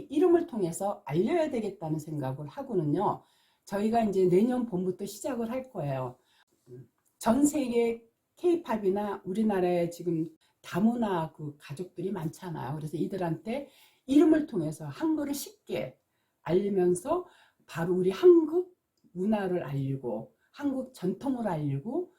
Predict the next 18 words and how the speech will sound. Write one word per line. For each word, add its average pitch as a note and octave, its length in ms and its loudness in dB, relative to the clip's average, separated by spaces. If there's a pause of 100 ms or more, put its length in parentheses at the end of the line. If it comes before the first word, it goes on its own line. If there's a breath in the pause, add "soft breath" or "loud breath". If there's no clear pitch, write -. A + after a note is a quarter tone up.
(140)
한국 E4 440 4
예술을 C4 460 2
알리는 C3 600 -4 (300)
그러한 G#3+ 500 2
계획을 C4+ 460 0
갖고 D#3+ 360 -4
지금 C3+ 420 -6 (360)
적극적으로 D#3 720 -6
지금 C#3 300 -6
준비 A#3+ 400 2
단계에 D3+ 340 -2
있으면서 C3 640 -6 (460 soft breath)
그거를 D#3+ 360 -6
이제 C#3+ 280 -6 (160 loud breath)
내년부터 A3 720 2
시도를 A3 460 -8
하려고 C#3 400 -4
지금 B2+ 400 -8